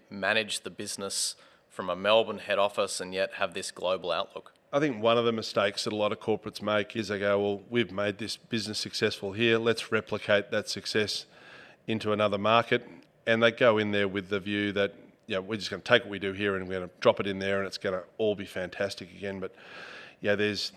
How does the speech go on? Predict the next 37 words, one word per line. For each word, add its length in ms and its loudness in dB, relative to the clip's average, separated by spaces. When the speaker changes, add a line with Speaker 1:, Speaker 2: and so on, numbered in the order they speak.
Speaker 2:
there's 200 -2
so 520 8
many 520 0
things 260 -2
that 140 -12
get 160 -4
in 80 -14
the 60 -4
way 240 4
of 80 0
that. 200 4
Language, 760 -4
culture, 560 2
market 460 4
structures, 800 -2
history, 680 -4
uh, 220 6
of 360 0
the 80 -4
way 200 6
markets 480 0
have 100 -8
evolved 520 4
are 200 6
all 160 6
vastly 580 2
different. 460 -6
Even 320 2
within 260 0
a 60 -2
country, 560 -2
you 120 0
can 140 -2
have 340 4
different 380 -4
regions 760 -2
that 140 -2